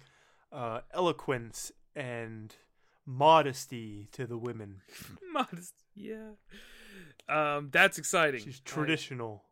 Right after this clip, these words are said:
Speaker 1: So
Speaker 2: like
Speaker 1: traditional.
Speaker 2: <laughs>
Speaker 1: Uh,
Speaker 2: I
Speaker 1: I
Speaker 2: like
Speaker 1: bet
Speaker 2: Lacey
Speaker 1: that, that
Speaker 2: Evans
Speaker 1: was a
Speaker 2: a lot.
Speaker 1: hand-picked Vince one right
Speaker 2: Yep.
Speaker 1: there.
Speaker 2: Yep, probably.
Speaker 1: Um,
Speaker 2: And it's a good choice.
Speaker 1: <laughs> And, uh,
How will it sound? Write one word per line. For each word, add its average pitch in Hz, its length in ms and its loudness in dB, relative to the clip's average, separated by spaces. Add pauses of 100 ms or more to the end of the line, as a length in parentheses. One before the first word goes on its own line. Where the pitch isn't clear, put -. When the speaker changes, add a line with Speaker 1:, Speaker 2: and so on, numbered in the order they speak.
(160)
Speaker 1:
So 196 360 0
Speaker 2:
like 139 120 0
Speaker 1:
traditional. 113 680 -10
Speaker 2:
<laughs> - 60 -20 (1800)
Speaker 1:
Uh, - 60 -14
Speaker 2:
I 120 160 -6
Speaker 1:
I 131 80 -6 (100)
Speaker 2:
like 143 80 0
Speaker 1:
bet 180 200 4 (120)
Speaker 2:
Lacey - 180 -10
Speaker 1:
that, 175 240 4
that 175 60 2
Speaker 2:
Evans 180 100 4
Speaker 1:
was 143 100 -4
a - 20 -6
Speaker 2:
a 135 40 -4
lot. 127 100 -12
Speaker 1:
hand-picked 170 600 -6
Vince 127 580 -8 (160)
one 117 180 -12
right 113 180 -10
Speaker 2:
Yep. 170 160 4
Speaker 1:
there. 107 200 -14 (200)
Speaker 2:
Yep, 170 240 0 (300)
probably. 131 540 -4
Speaker 1:
Um, 127 60 -14 (300)
Speaker 2:
And 151 100 -8
it's 139 100 -6
a 139 40 -10
good 139 200 -8
choice. 139 460 -6 (400)
Speaker 1:
<laughs> 180 80 -8 (380)
And, 135 380 0
uh, 123 380 2